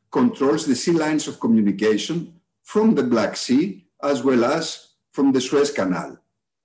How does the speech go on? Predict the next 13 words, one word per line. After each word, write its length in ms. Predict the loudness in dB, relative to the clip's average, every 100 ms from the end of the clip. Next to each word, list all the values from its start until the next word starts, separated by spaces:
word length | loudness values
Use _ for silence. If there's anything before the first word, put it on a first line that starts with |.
| _ 0
And 180 | 0
this 380 | 2 2 2 -2
has 640 | -4 -4 -4 -6 -10 -12 -16 -18
very 840 | -16 -12 -2 2 2 2 2 0
serious 540 | 0 2 4 2 0
strategic 580 | -2 -4 0 -2 -2 -4
implications 720 | -4 -4 -2 -2 -2 -6 -14
for 320 | -6 -2 0
Europe 460 | 2 2 2 -4 -8 -2
and 200 | -2 0
for 140 | -2
the 100 | -2
West. 520 | -4 -8 -10 -18 _